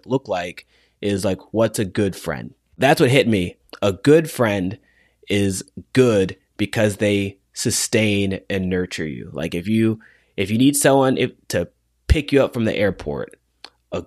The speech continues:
good friend will, is that person. You know that they'll be there for you. They'll support you. They won't leave you stranded. You know, they won't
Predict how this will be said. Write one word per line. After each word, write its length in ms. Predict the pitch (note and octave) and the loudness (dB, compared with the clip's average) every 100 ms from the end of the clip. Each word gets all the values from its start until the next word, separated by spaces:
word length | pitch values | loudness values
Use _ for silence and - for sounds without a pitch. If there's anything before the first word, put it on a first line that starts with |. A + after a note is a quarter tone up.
| _ - | _ 2
good 260 | B2+ B2 | 4 4
friend 340 | - A#2 A2 G#2+ | 0 2 4 2
will, 140 | - | 0
is 160 | F2 F#2+ | -4 -2
that 220 | G2 - | -2 -2
person. 480 | G#2+ F#2 - C2 - _ | -2 -2 -4 -10 -12 _
You 140 | - G#2 | -6 -2
know 220 | A2+ A#2 | 2 2
that 160 | A2+ F2+ | 2 0
they'll 140 | A2 | 0
be 160 | G#2+ A2 | 2 4
there 240 | B2 A#2+ | 6 6
for 220 | - E2 | 2 -4
you. 120 | C#2+ | -4
They'll 180 | D#2+ G2 | -2 -2
support 560 | F#2 A2 - C3+ B2 - | -2 -6 2 2 2 -2
you. 160 | C#2+ | -8
They 140 | C2+ F2+ | -6 -4
won't 200 | G#2+ G2 | -2 -2
leave 220 | A2 G#2 | -2 -2
you 60 | G#2+ | -4
stranded. 680 | - B2+ B2 A2+ E2+ C2 _ _ _ _ | -2 0 2 2 -4 -8 _ _ _ _
You 80 | E2+ | -8
know, 120 | E2+ | -6
they 200 | F2+ G2 | -4 -2
won't 340 | G#2+ A2+ F#2 | 0 -2 -4